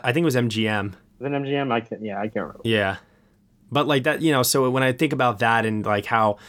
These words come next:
Speaker 1: Late Night, The Farewell, Apollo Eleven, Blinded by the Light are, like, the next movies, like, underneath that. Like, this has just been a very, very rough year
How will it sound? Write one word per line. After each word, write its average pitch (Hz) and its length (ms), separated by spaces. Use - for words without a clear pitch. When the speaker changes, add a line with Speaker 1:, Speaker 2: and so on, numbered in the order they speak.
Speaker 1:
Late 131 220
Night, 139 260
The 127 80
Farewell, 120 680
Apollo 120 420
Eleven, 104 600
Blinded 120 460
by 117 140
the 107 80
Light 104 380
are, 104 280
like, 104 200
the 110 60
next - 560
movies, 107 560
like, 107 160
underneath 104 420
that. 120 200
Like, 104 140
this 139 160
has - 60
just 127 180
been 113 100
a 101 60
very, 110 440
very 104 240
rough 98 280
year 98 340